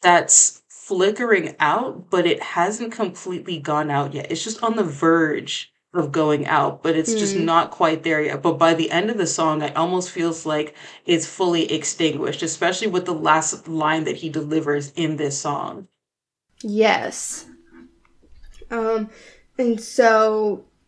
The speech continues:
Speaker 2: um, and also I like what, in this verse, it also mentions what you were just talking about a few minutes ago, the chemistry we had for sure, gradually we wanted more.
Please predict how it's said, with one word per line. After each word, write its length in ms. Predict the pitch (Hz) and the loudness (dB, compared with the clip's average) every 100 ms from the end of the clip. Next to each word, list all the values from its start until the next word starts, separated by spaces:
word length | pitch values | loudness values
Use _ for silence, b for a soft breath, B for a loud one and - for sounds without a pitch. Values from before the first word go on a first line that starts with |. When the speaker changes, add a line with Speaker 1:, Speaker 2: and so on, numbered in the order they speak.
| _ _ _ _ _ _ _ | _ _ _ _ _ _ _
Speaker 2:
um, 480 | 226 208 202 202 202 - | -2 2 2 2 0 6
and 180 | 269 269 | 6 10
also 440 | 311 359 - 330 | 10 8 6 4
I 180 | 285 277 | 8 8
like 400 | 277 285 294 - | 10 8 8 10
what, 400 | 269 254 202 - - _ | 12 12 8 2 -16 _
in 240 | - 262 | 6 8
this 180 | 277 269 | 8 6
verse, 540 | 208 226 262 233 220 - | 4 12 12 12 6 6
it 100 | 247 | 10
also 320 | 285 - 415 | 10 8 6
mentions 1200 | 262 247 247 - 269 240 240 226 220 214 - b b b | 8 6 4 2 4 4 4 2 0 -4 -10 b b b
what 260 | 262 269 240 | 10 10 10
you 220 | 262 330 | 6 8
were 100 | 359 | 6
just 240 | 285 262 | 6 4
talking 400 | 262 220 214 220 | 10 10 8 0
about 480 | 208 196 202 202 202 | 2 6 6 6 4
a 60 | 202 | -4
few 180 | 226 | -2
minutes 300 | 226 269 285 | 0 0 -2
ago, 500 | 214 202 196 196 196 196 | -2 -2 0 0 -2 0
the 360 | 208 202 - | 2 2 0
chemistry 800 | - 269 277 285 277 - 254 240 | 0 4 6 6 2 -2 -2 0
we 140 | 208 214 | -2 -2
had 340 | 233 220 220 | 6 6 6
for 120 | 220 214 | 2 -6
sure, 400 | - 226 214 196 | 0 2 2 4
gradually 440 | 208 208 214 202 | 6 6 2 -2
we 120 | 190 | -2
wanted 420 | 185 190 196 185 | -2 0 0 0
more. 540 | 208 302 294 254 247 | 0 2 4 4 0